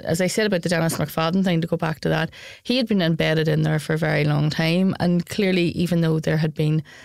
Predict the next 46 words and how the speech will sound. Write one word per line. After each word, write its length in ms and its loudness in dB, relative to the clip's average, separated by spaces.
attacks 460 -4
on 140 0
prison 280 -2
officers 340 -2
and 120 -2
police 320 -2
officers, 400 -2
there 100 2
was 160 0
obviously 720 0
a, 160 -10
a 60 -2
decision 540 0
made 400 0
that 400 -4
he 220 0
has 180 0
now 380 2
served 400 -2
his 240 -2
worth. 400 -4
We're 100 0
gonna 220 0
pull 240 -2
him 100 0
out, 300 0
but 160 -4
before 240 0
we 60 -2
pull 200 -2
him 80 0
out, 200 -2
we're 100 -4
gonna 240 -2
do 400 0
X, 260 -6
Y, 120 -2
and 180 -2
Z. 320 0
I 140 0
would 240 -2
imagine 340 0
that 160 -2
crackdown, 640 0
which 240 0
was 220 0